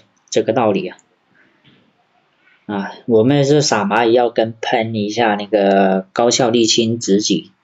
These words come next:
都可以这些。目前市面上卖的防蚂蚁药也可以啊。啊，对，基本也就是这情况了。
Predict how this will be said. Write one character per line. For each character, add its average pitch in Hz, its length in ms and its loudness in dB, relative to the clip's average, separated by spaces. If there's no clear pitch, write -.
都 117 160 2
可 104 180 0
以 95 140 -4
这 110 120 0
些。 - 280 -6
目 139 160 2
前 110 420 2
市 110 140 -2
面 135 160 0
上 131 160 0
卖 127 160 0
的 104 460 0
防 101 340 -4
蚂 110 200 0
蚁 101 100 0
药 131 180 2
也 98 160 2
可 101 160 0
以 95 140 -2
啊。 85 100 -10
啊， 196 220 -6
对， 101 260 -4
基 - 160 0
本 160 220 0
也 110 160 2
就 131 100 2
是 135 140 2
这 127 120 4
情 190 280 -4
况 117 260 -4
了。 92 80 -14